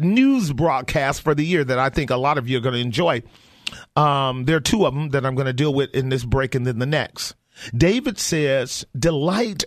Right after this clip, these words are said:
yourself in the Lord. Make the Lord your chief joy." The one thing that you fully engage your utter and supreme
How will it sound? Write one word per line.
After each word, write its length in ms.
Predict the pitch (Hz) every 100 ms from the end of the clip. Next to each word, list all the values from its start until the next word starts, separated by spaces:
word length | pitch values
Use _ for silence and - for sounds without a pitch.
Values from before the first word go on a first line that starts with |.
| -
yourself 640 | 175 170 151 - 165 156 165
in 80 |
the 80 | 143
Lord. 240 | 156 143 - - -
Make 460 | 139 175 247 302 - -
the 180 | 170
Lord 640 | 208 180 139 135 147 160 151 _ _ _ - -
your 300 | 143 151 147
chief 580 | - - 247 262 - -
joy." 500 | 120 113 180 165 110 - - - _ _ _ _ _ _ _ _ _ _ _ - - 120
The 140 | 143
one 580 | 170 156 160 214 254 277
thing 440 | - 233 220 180
that 260 | 160 151 -
you 120 | 185
fully 720 | 139 - - 277 311 320 302 -
engage 800 | 226 220 175 185 190 190 151 - - -
your 320 | 139 160 156 - -
utter 640 | 247 262 262 262 233 226 226 _ _
and 160 | 180 175
supreme 1160 | - 165 - - 240 262 262 269 269 254 220